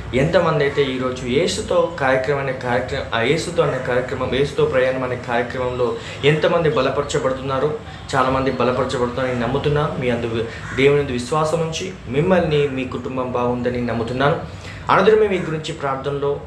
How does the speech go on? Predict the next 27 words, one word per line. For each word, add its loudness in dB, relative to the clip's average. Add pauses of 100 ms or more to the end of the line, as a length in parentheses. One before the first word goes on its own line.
(240)
జ్ఞాపకం 2
చేసుకుంటూ, -2 (560)
ఆయన 6
యొక్క 2
మాటను 2 (640)
మీ 2
పట్ల 0 (420)
నేను 0 (460)
thank 4
you 0
God 6
నెమరు 6
వేసుకుంటూ, -2 (640)
thank -2
you 0
God 6
in 0
the -2
mighty -4
name -6
of -8
Jesus. -8
అనుదినము 4
యేసుతో 4
ప్రయాణం -2
అనే -4
కార్యక్రమంలో 0